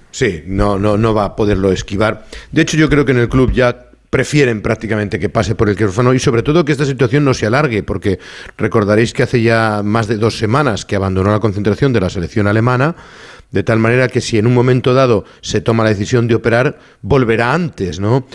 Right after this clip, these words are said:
Eh, en un principio no se tenía la sensación de que fuera tan grave,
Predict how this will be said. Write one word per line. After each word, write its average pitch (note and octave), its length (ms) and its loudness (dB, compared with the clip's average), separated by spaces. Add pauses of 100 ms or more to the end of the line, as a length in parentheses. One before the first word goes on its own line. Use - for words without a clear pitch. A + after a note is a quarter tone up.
(220)
Eh, G#2 520 4
en A2+ 100 4
un C#3+ 120 2
principio C3 640 0 (240)
no C3+ 280 0
se F3+ 180 -2
tenía E3+ 280 0
la D3+ 80 0
sensación A2+ 380 0
de B2+ 100 0
que F#2+ 80 -4
fuera C3 360 0
tan C#3+ 220 0
grave, A#2 480 0